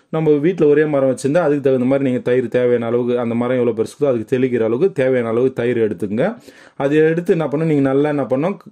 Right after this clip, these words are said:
கடைஞ்சிடணும். அதை நல்லா கடைஞ்சி என்ன பண்ணணும், மூணு இல்லைன்னா அஞ்சு நாளைக்கு அப்படியே அதை நல்லா புளிக்க வச்சுட்டு, நீங்க உங்க மரத்துக்கு எண்ணிக்கைக்கு தகுந்த மாதிரி அதுல தண்ணி சேர்த்துக்கணும். அது தண்ணி அந்த கரைசல்ல நம்ம வந்து தெளிக்கிற அளவுக்கு அதுல தண்ணி சேர்த்து கலந்து வச்சுக்கணும்.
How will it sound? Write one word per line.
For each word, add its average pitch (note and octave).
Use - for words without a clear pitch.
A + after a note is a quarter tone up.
கடைஞ்சிடணும். B2
அதை A#2+
நல்லா C#3
கடைஞ்சி C#3+
என்ன B2+
பண்ணணும், B2
மூணு F3
இல்லைன்னா E3
அஞ்சு C#3+
நாளைக்கு C#3+
அப்படியே B2+
அதை B2
நல்லா C3
புளிக்க C#3+
வச்சுட்டு, C#3+
நீங்க F3+
உங்க D#3+
மரத்துக்கு D3
எண்ணிக்கைக்கு C#3
தகுந்த B2
மாதிரி C3+
அதுல C3
தண்ணி C#3
சேர்த்துக்கணும். G2
அது C3+
தண்ணி C#3
அந்த B2+
கரைசல்ல B2+
நம்ம A#2
வந்து D3
தெளிக்கிற C#3
அளவுக்கு B2+
அதுல B2+
தண்ணி C3+
சேர்த்து B2+
கலந்து B2+
வச்சுக்கணும். G#2+